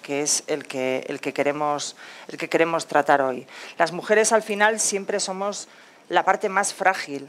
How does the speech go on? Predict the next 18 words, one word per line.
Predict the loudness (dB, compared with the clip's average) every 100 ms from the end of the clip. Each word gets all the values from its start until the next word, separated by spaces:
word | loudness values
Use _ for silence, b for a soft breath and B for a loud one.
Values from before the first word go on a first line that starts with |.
| -16
de | -10 -4
la, | 0 2 2 0 -2
de | 0
la | 0
sociedad, | 0 -6 -4 2 4 2 -2 -12
porque | -10 -8 -6 -6 -12 _ _ _ _
tenemos | 0 0 0 -2
todo | -2 -2 0
más | 0 -2
difícil, | -8 -8 -10 -12 -14 B B B -10
un | -4
poco | -2 0
más | -2
difícil. | -4 -10 -10 -4
Parece | -2 0 -2
que | -4
salimos | -2 -2 -2 -6 -8
como | -8 -6 -6